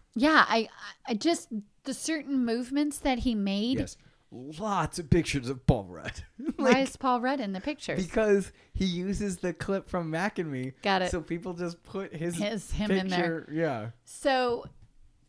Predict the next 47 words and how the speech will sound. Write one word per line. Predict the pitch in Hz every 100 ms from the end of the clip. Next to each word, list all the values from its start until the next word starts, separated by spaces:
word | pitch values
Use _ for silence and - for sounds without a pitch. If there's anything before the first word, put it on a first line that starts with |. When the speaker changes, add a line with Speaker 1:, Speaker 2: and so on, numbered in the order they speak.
| _ _ - -
Speaker 1:
things | 320 349
are | 339 277
going | 254 262 269
on | 233 220 226
and | 214
something's | - 240 233
weird. | 214 208 208
And | 226
this | 226 -
little | 269 262
alien | 262 320 311 226 214
is | 180 214 202
chasing, | - - 240 - 247 220 220 - _ _ _ _
or | - 233
not | 240 277
chasing, | - 302 381 - 208 196
but | 202 - 180 -
all | 240
of |
a | 277
sudden | - 262
he's | 254
in | 240
the | 214
house. | 214 262 208 - - - - -
And | 254 247
talk | - 269 302 370 370
about, | 233 196 185 185 185 _ - _ _ -
what | 285
is | 311
that | 285
called | - 247 214
where | 208 196
you, | 180 180 - -
things | - 247 247
are | 240
just | 208 214 196 -
put | - 226 - - - -
Speaker 2:
Green | 117 123
screen, | 123 143 143
C | 135 123
G | 110 120
I? | 123 127 131
Speaker 1:
No, | 285
no, | 339 320
no. | 302 247 -
Where | - 240